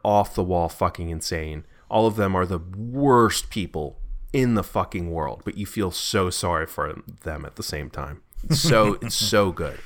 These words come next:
Speaker 1: Um,
Speaker 2: Yeah, yeah, I gotta get into that.
Speaker 1: all right,
Speaker 2: You've
Speaker 1: but
Speaker 2: also,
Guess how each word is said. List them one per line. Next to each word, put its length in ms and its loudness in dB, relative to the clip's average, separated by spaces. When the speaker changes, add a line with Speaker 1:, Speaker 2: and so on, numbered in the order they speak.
Speaker 1:
Um, 300 2
Speaker 2:
Yeah, 240 0
yeah, 200 -8
I 40 -2
gotta 180 0
get 160 -6
into 200 -6
that. 100 0
Speaker 1:
all 60 6
right, 80 8
Speaker 2:
You've 40 6
Speaker 1:
but 80 4
Speaker 2:
also, 220 4